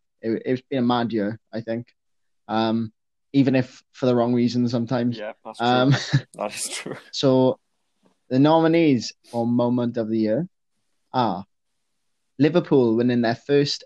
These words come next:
Speaker 1: league title in thirty years, Aston Villa's seven two win against Liverpool, Scotland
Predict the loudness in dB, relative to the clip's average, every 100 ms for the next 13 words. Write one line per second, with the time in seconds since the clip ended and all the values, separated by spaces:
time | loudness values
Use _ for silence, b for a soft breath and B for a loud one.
0 | -4 0 0 -2 -6 -6 -4 -6 -6 -6
1 | -8 -6 -6 -6 -4 -2 -2 -4 -8 -18
2 | _ _ _ _ _ _ _ _ -2 -2
3 | 2 4 4 4 4 0 -6 -12 -2 0
4 | 2 2 -2 0 2 2 0 -2 0 -2
5 | -2 -4 -4 -2 -4 -4 -2 -2 -2 -8
6 | _ _ _ _ _ _ _ -6 0 4
7 | 4 2 2 0